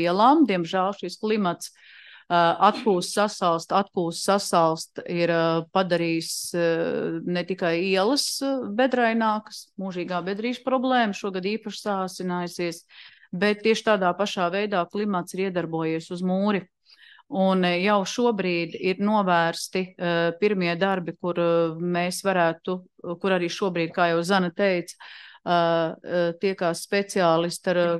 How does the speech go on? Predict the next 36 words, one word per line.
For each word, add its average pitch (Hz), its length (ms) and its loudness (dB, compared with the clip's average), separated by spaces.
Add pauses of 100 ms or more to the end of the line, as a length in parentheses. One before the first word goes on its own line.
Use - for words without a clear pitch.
(180)
kultūras 240 480 0
mantojuma 285 480 2
pārvaldi, 226 800 4
jo 202 160 0
ir 202 160 -2
tāda 175 320 0
programma, 180 480 -2
kas 190 160 -8
saucās 180 320 0
glābšanas 180 640 0
darbi, 180 320 0
kur 175 160 -6
līdz 170 320 -6
trīsdesmit 233 480 -4
tūkstošiem, 196 720 -2 (400)
bet 190 160 -2
patiesībā 190 560 2
mūrī 196 480 0
ir 175 80 -2
vajadzīga 180 640 -2
daudz 185 240 2
lielāka 214 640 4
investīcija, 180 720 -6
un 170 80 -8
tur 196 240 -10
tas, 185 240 -6 (640)
e, 175 100 0 (460)
princips 208 540 0
ir 180 100 -8
tāds, 202 320 4
man 175 160 0
patiesībā 175 400 0
bija 185 160 0
interesanti, 196 640 0
m, 185 400 -2
tikties 185 460 -2